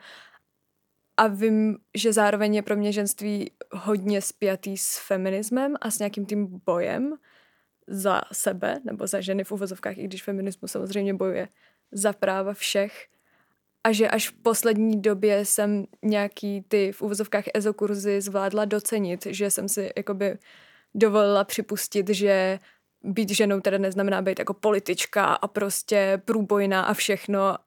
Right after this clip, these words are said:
ale že můžu být i víla na louce a že to bude v pohodě a že je to prostě tak jako spektrum toho, co můžeme jakoby cítit a nacítit. A zároveň asi určitě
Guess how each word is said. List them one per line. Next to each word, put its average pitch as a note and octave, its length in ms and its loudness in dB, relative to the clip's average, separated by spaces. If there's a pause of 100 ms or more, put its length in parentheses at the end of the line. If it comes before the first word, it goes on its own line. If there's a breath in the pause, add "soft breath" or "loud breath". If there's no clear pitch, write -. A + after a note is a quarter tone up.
ale G3 640 4
že G#3 220 2
můžu G#3+ 260 2
být G#3 240 0
i G3+ 60 2
víla F#3+ 360 0
na F#3 120 0
louce F#3 480 0
a G3+ 100 0
že F#3+ 160 -2
to E3 100 -2
bude G#3 160 0
v - 80 -18
pohodě G3+ 420 0
a - 80 -2
že F#3+ 120 -2
je F#3 60 -4
to G3+ 80 -4
prostě G3 340 -6 (340 loud breath)
tak A3+ 140 2
jako G#3 180 2
spektrum G#3+ 540 0
toho, G3 260 0
co G#3+ 140 -2
můžeme G3+ 320 2
jakoby F#3 560 -2 (100)
cítit G3+ 600 -2
a G3+ 100 0
nacítit. G3 640 -4 (720 loud breath)
A G3 460 6 (220)
zároveň G3+ 580 2 (100)
asi G3+ 280 0
určitě F#3+ 720 0